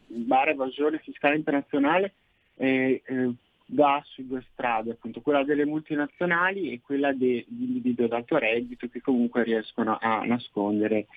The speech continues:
grazie a strutture più o meno sofisticate, patrimoni in paesi a fiscalità privilegiata. Eh, partendo dalla prima, che è quella delle multinazionali, che sicuramente è,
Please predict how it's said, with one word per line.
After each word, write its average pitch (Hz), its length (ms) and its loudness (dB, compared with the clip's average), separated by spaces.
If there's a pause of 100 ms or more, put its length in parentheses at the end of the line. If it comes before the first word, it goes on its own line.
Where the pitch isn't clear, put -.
(360)
grazie 113 580 0
a 104 260 0
strutture 113 480 -4
più 120 140 -2
o 120 40 4
meno 123 160 4
sofisticate, 113 800 -2
patrimoni 107 920 0
in 107 200 0
paesi 104 440 2
a 107 100 -2
fiscalità 98 460 -4
privilegiata. - 720 -4 (800)
Eh, 135 500 2 (300)
partendo 160 400 -4
dalla 151 280 0
prima, 190 520 -2
che 139 140 0
è 123 40 -4
quella 139 200 0
delle 135 180 0
multinazionali, 143 680 -2
che 131 140 -2
sicuramente 127 680 0
è, 117 460 0